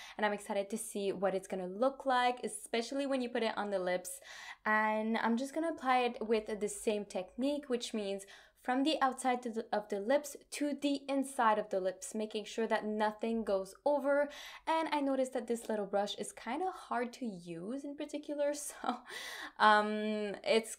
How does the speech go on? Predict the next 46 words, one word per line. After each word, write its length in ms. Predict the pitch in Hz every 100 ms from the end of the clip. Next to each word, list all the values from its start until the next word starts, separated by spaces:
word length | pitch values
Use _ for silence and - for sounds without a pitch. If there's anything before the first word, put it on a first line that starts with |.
| -
really, 380 | 208 220 233
really 200 | 220 196
sturdy, 580 | 190 - 160 165 - - _ _
but 300 | 311 330 349
it 220 | - 262 247
does 260 | 233 226 233 196
the 100 | 190
job 400 | - - - - _
properly. 580 | - - 170 - - - _
And 140 | 220 208
then 180 | 190 190
I 100 | 196
remove 500 | 190 196 190 185 180 - -
the 80 | 185
lipstick 600 | 202 233 - 254 226 220 -
with 680 | 202 208 214 214 208 208 202 -
the 100 | 202
little 260 | 196 196 190
paper 420 | - - 254 262
again, 640 | 247 247 240 240 240 240 240
and 100 | 208
it 100 | 202
stains 380 | - - 370 494 349
a 40 |
little 220 | 220 185
bit, 140 | 185 180
I 60 | 180
think, 240 | - -
my 120 | 175 -
lips. 400 | - - - - -
Then 200 | 202 202
we 100 | 196
will 180 | 190 185
go 200 | 196 190
with 220 | 190 196
the 120 | 196
last 540 | 185 220 233 240 -
color, 420 | - - 220 220 220
which 220 | 214 -
is 180 | 208 190
that 240 | 208 202
Scarlet 800 | - - - - 233 240 277 277
Red, 580 | 208 180 190 180 180 180
which 220 | 190 -
is 80 | 185
a 140 | 190